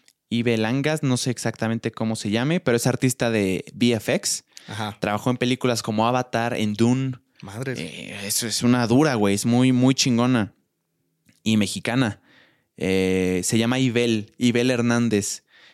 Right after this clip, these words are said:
Speaker 1: Hace contenido también en, en TikTok, te lo recomiendo.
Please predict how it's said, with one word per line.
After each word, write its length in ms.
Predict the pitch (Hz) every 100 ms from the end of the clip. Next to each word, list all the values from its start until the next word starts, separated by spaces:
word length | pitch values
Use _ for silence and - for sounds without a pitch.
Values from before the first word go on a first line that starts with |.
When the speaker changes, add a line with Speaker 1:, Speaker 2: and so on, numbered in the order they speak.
| _ -
Speaker 1:
Hace 180 | 127 131
contenido 380 | 123 110 120
también 280 | 120 110 113
en, 260 | 117 104 90
en 80 | 104
TikTok, 320 | 113 - 139
te 100 | 135
lo 80 | 107
recomiendo. 720 | 101 - 101 117 135 170 214